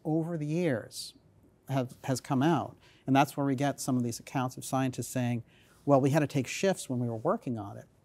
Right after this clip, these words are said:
And, you know, it was interesting 'cause it looked like a certain size from the outside, but then when you walked into it, it was a lot larger.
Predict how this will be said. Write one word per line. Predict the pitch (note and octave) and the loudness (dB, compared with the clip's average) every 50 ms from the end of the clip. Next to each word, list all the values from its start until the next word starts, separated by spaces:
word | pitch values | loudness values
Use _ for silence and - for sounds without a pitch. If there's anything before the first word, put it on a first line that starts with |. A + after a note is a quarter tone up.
| _ _ _ - - - | _ _ _ -12 -4 0
And, | C#3+ C3+ C3 C3 B2+ B2 B2+ A#2+ - | 2 2 4 4 2 2 0 0 0
you | - C#3+ | 2 2
know, | C3+ C3 B2+ B2+ B2+ - _ _ _ _ - | 4 4 4 0 -2 -6 _ _ _ _ 2
it | F3 D#3 | 2 4
was | C#3+ D3+ | 4 4
interesting | F#3+ G#3 A3 - F#3+ - - C#3 B2 | 4 2 2 0 -2 2 2 2 2
'cause | - C#3+ | 2 0
it | C#3 - | 0 2
looked | E3+ D#3+ - | 2 2 2
like | D#3+ D3+ - | 2 -2 -2
a | B2+ | -4
certain | - - F3+ D#3+ - D3 | -2 -2 -2 -2 -2 -4
size | - - D#3+ D3+ C#3+ C#3 | 0 2 2 2 2 0
from | - - C3+ B2+ | 0 0 0 2
the | C3 C#3 | 2 4
outside, | D#3+ F#3 F#3+ - - - C#3 B2 A#2 A2+ A2+ A2+ C3 - | 2 2 0 -2 -4 -4 -2 -2 0 0 -2 -4 -6 -6
but | - C3+ - | -6 -4 0
then | - C3+ C3+ C3 | 2 2 2 4
when | C3 | 2
you | C3 C3 B2+ | 2 0 0
walked | B2 C#3+ C3+ C#3 C3+ - - | 0 0 -2 -2 -4 -4 -4
into | F3 G3 G3 - - D3 B2 A2+ | -4 -4 -4 -2 -2 -2 -2 -2
it, | A2+ A#2 A#2+ - | -2 -6 -8 -8
it | - B2 | -8 -8
was | A#2+ B2+ - - _ _ _ _ _ _ _ _ _ _ _ _ - - | -8 -8 -12 -14 _ _ _ _ _ _ _ _ _ _ _ _ -2 -2
a | C3 | 0
lot | A#2+ A2 G#2 G#2 G#2+ - | 0 0 -2 -4 -4 -4
larger. | C#3 D3 F#3+ G#3+ F#3+ - - - | -4 -4 -4 -4 -6 -10 -16 -20